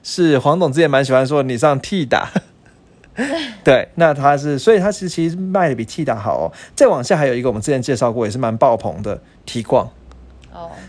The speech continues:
Speaker 1: 再往下是LexusR X，都是很有名的车啦，
Speaker 2: 嗯。
Speaker 1: 对不对？好，那刚才讲说，那，那注意，这就是我们今天这一集的主角 Model X 卖多少名呢？在一百名里面排名，应该说在全台湾的车的，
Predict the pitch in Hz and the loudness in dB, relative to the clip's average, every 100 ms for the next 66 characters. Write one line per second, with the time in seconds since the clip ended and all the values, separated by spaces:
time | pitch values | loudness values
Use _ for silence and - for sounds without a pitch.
0 | - 208 131 117 165 139 151 135 135 131 | 0 2 2 4 4 2 0 0 0 0
1 | 113 113 - 92 - 110 113 - - - | -2 -2 -2 -2 -4 -6 -6 -14 -20 -20
2 | - - - 196 185 160 123 123 90 85 | -20 -20 2 4 4 2 0 0 -2 -4
3 | - 117 101 95 - - 123 107 - - | -6 -6 -6 -6 -10 -8 -2 -2 -2 -10
4 | - - 160 226 202 202 175 120 131 196 | -16 0 2 4 4 2 2 0 0 2
5 | 202 - 214 175 202 190 - 185 165 156 | 2 2 0 0 -2 -4 -2 -2 0 0
6 | 120 190 202 202 196 147 131 - 139 156 | 0 0 2 2 2 -2 -6 -2 -2 4
7 | 135 117 143 175 151 - 120 - 143 160 | 4 4 4 4 2 -2 -2 -2 2 2
8 | 151 156 143 110 113 131 214 226 - - | 2 2 2 2 0 0 2 2 -2 -18
9 | - - _ _ - 170 127 - - 190 | -20 -20 _ _ 0 2 2 -4 -2 0
10 | 123 117 107 117 117 131 104 120 113 113 | 4 2 0 -4 -2 -2 -2 -4 -4 -6
11 | 117 156 180 190 196 175 - 139 156 127 | -6 -2 0 2 2 0 -2 -8 -4 0
12 | 151 143 - 151 147 139 117 | 0 0 -2 -2 0 0 -2